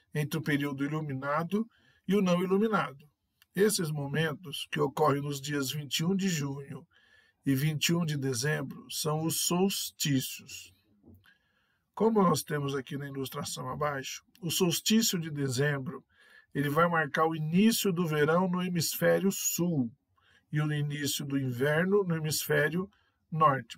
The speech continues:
Por causa dessa inclinação do planeta,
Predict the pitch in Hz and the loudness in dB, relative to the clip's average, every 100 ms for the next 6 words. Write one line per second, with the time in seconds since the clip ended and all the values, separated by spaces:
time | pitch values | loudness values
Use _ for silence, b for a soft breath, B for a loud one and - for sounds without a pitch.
0 | - 151 151 170 160 156 156 160 147 147 | -10 -4 2 2 2 0 0 0 -6 -6
1 | 147 143 135 139 131 123 139 143 160 117 | -6 -6 -4 -4 -6 -6 -4 0 -2 -2
2 | 143 | -8